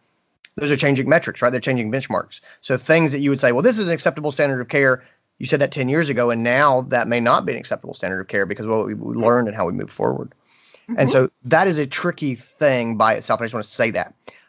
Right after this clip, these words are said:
Speaker 1: I also wanna call this out because I do deal with people, uh, sometimes that will be trained at, at a certain type of style of practice. Like, um, they may be trained at a really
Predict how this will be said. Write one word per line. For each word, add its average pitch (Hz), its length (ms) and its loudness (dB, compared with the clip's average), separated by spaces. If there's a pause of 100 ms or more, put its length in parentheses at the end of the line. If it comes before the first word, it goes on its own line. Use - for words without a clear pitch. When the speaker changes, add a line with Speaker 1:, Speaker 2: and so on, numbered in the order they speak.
(240)
Speaker 1:
I 117 100 4
also 147 240 4
wanna 156 140 0
call 143 240 2
this 127 180 -6
out 180 240 4
because 123 280 -4
I 131 120 4
do 151 300 -4
deal 175 200 2
with 151 140 -2
people, 107 460 -4 (300)
uh, 127 120 6
sometimes 131 380 0
that 123 100 2
will 127 120 -2
be 123 120 -6
trained 131 380 2
at, 127 120 2 (220)
at 135 80 0
a 123 60 0
certain 147 200 -2
type 151 160 2
of 143 80 -4
style 127 400 4
of 131 160 -4
practice. - 480 -4
Like, 117 320 -4
um, 107 440 0 (320)
they 135 120 2
may 135 160 2
be 135 80 -4
trained 123 260 -2
at 123 60 -2
a 131 140 0
really 156 500 0